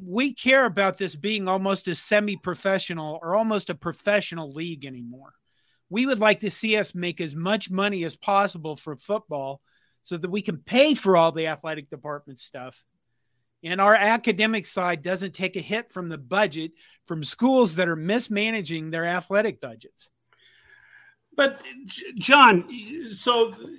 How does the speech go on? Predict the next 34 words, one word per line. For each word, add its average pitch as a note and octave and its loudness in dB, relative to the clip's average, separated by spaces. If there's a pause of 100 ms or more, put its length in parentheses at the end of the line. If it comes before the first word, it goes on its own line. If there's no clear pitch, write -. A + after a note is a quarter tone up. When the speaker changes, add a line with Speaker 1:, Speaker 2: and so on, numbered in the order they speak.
Speaker 2:
you G3+ -8
go B3+ -4
down A#3 -2
that F#3+ -2
road, G#3+ 4
you F3+ 0
can G3 -2
extrapolate F#3+ 0
it F3 2
a F3 0
little F#3+ 2
bit E3+ -2
further. G3 2
Maybe F#3+ 2
you F#3+ -2
gotta F#3 -2
take F#3+ -2
a F3+ -4
little F3+ -2
right-hand F3 0
turn, F#3 -2 (540)
but D4 2 (520)
how A#3 -2
do B3 -6
you A#3 0
have G#3 -2
a G#3 -4
university G#3+ -2
unless F#3 -2
you F3 0
have F3 -6
an F3 -2
academic E3+ -4
program? B2 -8